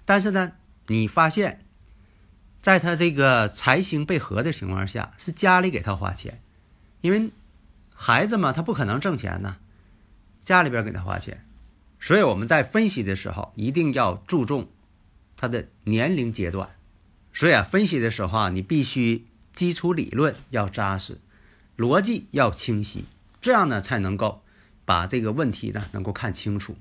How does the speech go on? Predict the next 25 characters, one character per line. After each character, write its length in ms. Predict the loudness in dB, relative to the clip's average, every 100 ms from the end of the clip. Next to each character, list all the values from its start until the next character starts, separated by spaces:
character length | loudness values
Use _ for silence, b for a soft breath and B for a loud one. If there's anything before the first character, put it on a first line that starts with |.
| b b b b
对 160 | -2 0
自 180 | 0 -2
己 140 | -2
的 140 | -2
健 320 | -2 0 0 -2
康 300 | -4 -4 -4
啊、 100 | -4
发 320 | 0 0 0
展 240 | -4 -6
呢， 180 | -6 -6 B B -4
有 140 | -2
很 220 | -2 -4
大 180 | 0 2
的 100 | 2
一 60 | -2
个 140 | -4
参 240 | -2 -4 -4
考 160 | -6
作 220 | -2 0
用 120 | 0 -4
和 180 | -10 -8
帮 280 | 0 0 2
助 120 | -2
作 200 | -4 -6
用。 120 | -6